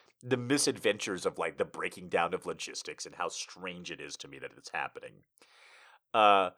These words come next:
so the only mac and cheese I can order, 'cause there's a minimum fucking fee on these goddamn apps. So the only mac and cheese <laughs> combination I can order, 'cause it's sad to order for yourself in this world.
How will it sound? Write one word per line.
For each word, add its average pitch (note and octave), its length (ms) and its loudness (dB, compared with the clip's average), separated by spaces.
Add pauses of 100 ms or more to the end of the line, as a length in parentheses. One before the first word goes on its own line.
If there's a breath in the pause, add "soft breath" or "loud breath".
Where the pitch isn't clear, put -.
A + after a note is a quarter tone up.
(260)
so E3+ 180 12
the D3 280 4
only G3+ 360 12
mac G3 300 12
and F3 100 -4
cheese E3+ 280 2
I C#3+ 100 12
can C3+ 140 4
order, A#2+ 280 4
'cause F#2 160 -8
there's G2 200 -2
a G#2+ 100 4
minimum A3 880 12
fucking F#3+ 380 12
fee G#3 280 2
on B2 120 8
these G#2+ 180 0
goddamn A#2 500 6
apps. - 520 2 (760)
So D#3+ 160 6
the C3+ 240 -4
only G3 320 4
mac F3+ 280 8
and D#3+ 120 -4
cheese C3+ 560 -2 (240 loud breath)
<laughs> - 240 -20
combination D#3 600 8
I C3+ 100 10
can C3+ 120 2
order, G#2+ 300 6 (280 soft breath)
'cause B2+ 220 6
it's G2 180 0
sad G#2 460 2
to C3 100 -6
order F#2+ 280 -8
for F2+ 180 -12
yourself F#2 580 -10
in C2 120 -16
this C#2+ 280 -14
world. C2 420 -20